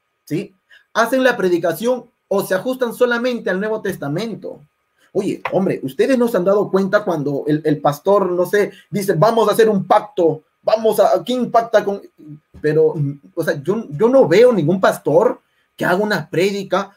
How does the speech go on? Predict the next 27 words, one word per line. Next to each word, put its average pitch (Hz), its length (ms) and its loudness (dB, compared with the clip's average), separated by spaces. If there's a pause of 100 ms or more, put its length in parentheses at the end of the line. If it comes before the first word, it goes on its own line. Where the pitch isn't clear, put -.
sobre 143 300 -2
Efesios 196 520 -2
capítulo 170 680 0
cinco, 202 420 -6
versículo 151 500 -2
cinco. 190 320 -8
Si - 180 -4
por 170 180 6
ahí 220 100 4
lo 233 160 4
tienen, 202 380 2
por 156 180 0
favor, 214 380 2
os 185 220 4
ruego 175 680 2 (1120)
que 135 100 -14
me 131 100 -14
lo 123 100 -14
pasen. 101 520 -8 (1000)
De 123 120 -2
verdad 135 200 0
que 185 100 -6
sí. 160 280 -2 (880)
Eh, 170 540 2
¿qué 214 100 0
más? 190 420 -2 (880)
Ah, 151 840 -6